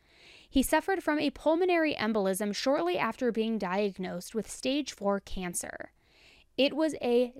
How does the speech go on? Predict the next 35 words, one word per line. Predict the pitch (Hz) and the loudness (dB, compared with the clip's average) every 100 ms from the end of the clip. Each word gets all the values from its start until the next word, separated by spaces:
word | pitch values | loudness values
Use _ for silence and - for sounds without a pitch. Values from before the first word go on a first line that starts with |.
| 202 - | -6 0
devastating | 202 202 190 - 196 196 202 | 2 2 0 0 0 0 -2
blow | 190 180 180 | -2 -2 -2
to | 180 185 | -4 -6
Heather, | - - - - - | -6 -8 -10 -8 0
who | 247 | 4
was | 240 | 4
only | 262 311 | 4 2
ten | 294 - 233 | 0 -2 0
years | 240 233 214 | 2 2 0
old | 196 185 | -2 -4
at | - | -8
the | |
time. | 190 - - - 269 - _ _ _ _ | -12 -12 -12 -12 -14 -16 _ _ _ _
She | - - 320 | -6 2 4
loved | 277 214 226 | 6 4 4
her | 240 214 | 2 2
dad | 180 196 - - | 0 -2 -8 -4
and | - 233 | -2 0
considered | 220 - 320 339 247 | -2 2 4 4 2
herself | 226 - 214 - | -2 0 -2 -2
to | |
be | 226 220 | -4 -4
closer | - 226 220 226 | -2 -2 -2 -2
to | 190 | -4
him | 202 - 311 - | -2 -2 -2 -2
than | 208 208 | -2 -2
her | 202 | -2
mom. | 202 214 - - 262 254 _ - | 0 0 -2 -6 -12 -12 _ -2
Now, | 240 240 | 4 4
according | 226 - 339 415 | 4 2 2 2
to | 370 | 4
the | 311 | 4
New | 254 | 4
York | 240 202 | 2 -2
Post, | - 208 - - - | -2 -4 -4 -12 -14